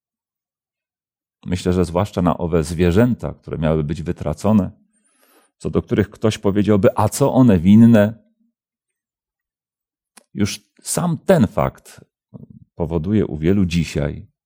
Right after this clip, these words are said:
z takim ekologicznym zwłaszcza nastawieniem, no, powstanie dużego dystansu do Pana Boga.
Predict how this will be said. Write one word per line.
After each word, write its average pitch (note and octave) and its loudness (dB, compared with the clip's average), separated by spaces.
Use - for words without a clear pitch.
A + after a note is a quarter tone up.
z - -20
takim D2 0
ekologicznym F#2 0
zwłaszcza - -6
nastawieniem, D2 -6
no, F2+ -2
powstanie F#2 2
dużego G#2 4
dystansu G#2 0
do C#2 -4
Pana C2+ -8
Boga. - -16